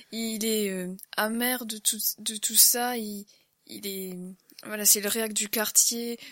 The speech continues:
Quand il voit des gens passer, il dit, oh, c'est quoi encore ces jeunes ? Qu'est-ce qu'ils font encore ces jeunes ? Voilà, on connaît tout ce genre de personnes.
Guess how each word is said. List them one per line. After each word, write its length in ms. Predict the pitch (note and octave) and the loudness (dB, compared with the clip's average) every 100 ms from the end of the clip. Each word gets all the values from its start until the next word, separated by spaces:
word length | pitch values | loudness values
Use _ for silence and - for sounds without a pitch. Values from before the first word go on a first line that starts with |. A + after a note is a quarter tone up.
| - | -4
Quand 120 | A#3+ | 0
il 60 | A3 | 0
voit 120 | A3 | 0
des 120 | G#3 | 2
gens 160 | G#3+ G#3 | 2 2
passer, 340 | G#3+ G#3+ A#3 | 4 6 4
il 120 | A3+ | 2
dit, 200 | G#3 G#3 | -2 -2
oh, 80 | G#3+ | 2
c'est 160 | G#3+ G#3 | 0 0
quoi 160 | - | -4
encore 260 | G#3 G#3 G#3+ | -6 -6 -2
ces 140 | - | -2
jeunes ? 300 | G#3 A3 A3 | -2 -4 -4
Qu'est-ce 160 | G#3 - | 0 0
qu'ils 120 | G#3 | 0
font 200 | - A3+ | -2 -2
encore 240 | G#3 G#3+ G#3 | -6 -8 -10
ces 160 | G#3+ | -8
jeunes ? 340 | G3+ A3 A#3 A#3 - - - - - _ | -4 -4 -4 -8 -14 -20 -20 -20 -20 _
Voilà, 260 | G3 G#3 G#3 | -8 -6 -6
on 100 | G3+ | -6
connaît 280 | G#3+ G#3+ | -6 -4
tout 160 | G#3 G#3+ | -2 0
ce 140 | - | 0
genre 160 | G#3+ G#3 | 0 -6
de 120 | G3+ | -8
personnes. 600 | - G#3 - A3+ B3+ C4+ | -8 0 0 0 -2 -6